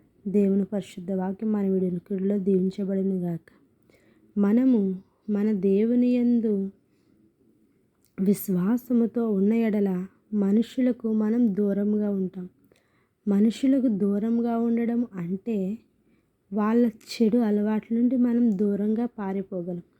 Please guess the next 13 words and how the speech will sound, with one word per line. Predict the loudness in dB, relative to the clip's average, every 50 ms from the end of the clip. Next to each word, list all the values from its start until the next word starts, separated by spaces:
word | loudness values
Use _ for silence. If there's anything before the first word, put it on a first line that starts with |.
| _ _ _
చెడు | _ -8 -4 -2 0 0 2
అలవాట్ల | 0 0 0 0 0 -2 -2 -4 -4 -2 -2
నుండి, | 0 2 2 2 2
చెడు | 0 0 -4 -6 -6 -4 -4
సహవాసాల | -6 -6 -8 -8 -8 -10 _ -8 -6 -4 -4 -6 -6 -6 -6 -4 -2
నుండి, | 0 0 0 0 0 0 -2 -4 -8 -18 _ _ _ _ _ _ _ _ _ -4
చెడు | 0 0 2 2
ఆలోచనల | 2 0 0 0 0 0 0 -2 -2 -4 -2 -2
నుండి | 0 0 2 2 2
మనం | 2 0 0 0 0 0 0 0
దూరంగా | -2 -2 -2 -2 -2 -2 0 0 0 0 -2
ఉండగలిగిన | -2 -2 -2 -2 -2 -2 0 -2 -2 -2 -2 -2 0 0 0 0 0 2 0 0
ఎడల | 0 0 0 0 -2 -2 -2 -2 -2 -2 -4